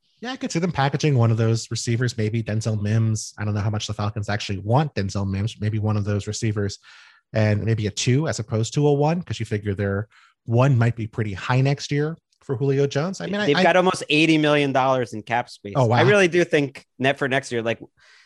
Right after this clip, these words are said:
Speaker 2: having thirty or forty left over is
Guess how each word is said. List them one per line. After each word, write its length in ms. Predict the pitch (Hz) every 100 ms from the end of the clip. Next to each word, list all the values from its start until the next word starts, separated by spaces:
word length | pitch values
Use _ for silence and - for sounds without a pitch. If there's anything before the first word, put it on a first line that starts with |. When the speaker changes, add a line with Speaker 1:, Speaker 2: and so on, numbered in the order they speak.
| _
Speaker 2:
having 420 | - 156 170 175 143
thirty 380 | 156 151 147
or 60 | 143
forty 380 | - 135 135 123
left 300 | 120 117 -
over 340 | 135 120 110
is 240 | 104 101